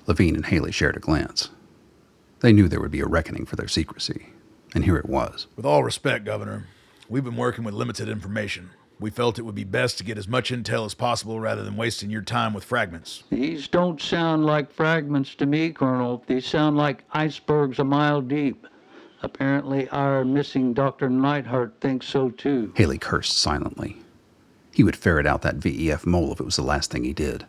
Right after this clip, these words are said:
Speaker 1: Only a handful of people in Texas should have known about that picture or her involvement. But it would do him no good to fight that battle now.
Speaker 2: Governor, nothing in our approach here deviates from best practices. We will take custody of the new arrivals as usual and debrief them.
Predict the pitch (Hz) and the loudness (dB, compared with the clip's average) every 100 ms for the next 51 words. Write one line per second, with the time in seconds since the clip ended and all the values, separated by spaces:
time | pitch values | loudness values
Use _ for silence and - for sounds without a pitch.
0 | _ _ _ _ _ _ _ - 143 107 | _ _ _ _ _ _ _ 2 6 6
1 | - 95 78 80 - 92 82 69 76 85 | 6 4 2 -2 -4 -2 -2 -2 -2 -4
2 | - - - 73 82 78 80 73 73 - | -2 -2 -2 0 2 2 0 -2 -2 -4
3 | 85 - - - 80 69 67 71 69 67 | -4 -4 -8 -4 -2 -2 0 -2 -2 -8
4 | - - - _ _ _ - 127 101 87 | -12 -18 -20 _ _ _ 2 4 6 4
5 | 85 82 87 78 90 69 - 76 67 71 | 4 4 4 2 0 -2 -4 -4 -2 -2
6 | - 65 71 76 - - - _ 113 139 | 0 -2 -2 -4 -4 -6 -14 _ -4 0
7 | 143 135 139 147 127 127 127 120 - 131 | 0 2 2 2 0 0 0 0 0 0
8 | 113 117 113 120 120 120 117 107 104 98 | 0 -4 -2 -2 0 0 0 -4 -4 -2
9 | 117 - 117 107 90 85 78 - _ _ | -2 -2 -2 -2 -8 -12 -12 -18 _ _
10 | - - - - 139 127 143 135 139 143 | -20 -20 -14 0 0 2 2 2 4 4
11 | - 135 135 113 120 123 123 123 127 110 | 4 -2 -2 -2 0 2 4 4 2 -2
12 | 98 113 120 117 117 104 113 117 113 107 | -4 -4 -4 -4 -6 -4 -2 -2 -2 -4
13 | - 92 | -8 -16